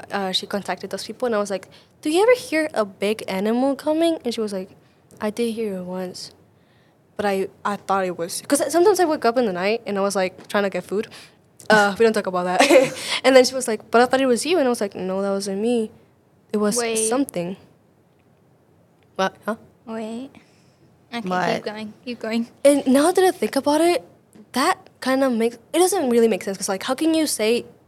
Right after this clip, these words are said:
Speaker 1: that makes sense? You know what I mean? Like, how could the footsteps and the knocking and the scratching make sense whenever you're alone and there are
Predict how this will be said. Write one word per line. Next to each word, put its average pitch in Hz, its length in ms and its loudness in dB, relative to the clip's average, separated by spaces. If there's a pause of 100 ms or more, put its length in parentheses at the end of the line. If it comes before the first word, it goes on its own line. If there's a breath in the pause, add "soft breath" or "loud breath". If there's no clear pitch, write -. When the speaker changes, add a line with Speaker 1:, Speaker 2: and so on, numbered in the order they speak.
Speaker 1:
that 202 160 0 (280)
makes 190 240 -2
sense? - 260 -8
You 208 60 -4
know 233 80 4
what 254 60 4
I 302 80 2
mean? 311 80 -4 (400 loud breath)
Like, 208 180 -2
how 220 120 -2
could 262 260 2 (100)
the 196 140 -2 (580)
footsteps 196 580 -2
and 185 200 -6
the 185 100 -6
knocking 190 500 -2
and 185 140 -4
the 190 60 -4
scratching 190 400 -4
make 185 160 -8
sense 180 300 -6 (100)
whenever 208 240 -2
you're 190 240 -6
alone 180 320 -6
and 196 100 -8
there 196 160 -2
are 190 40 -2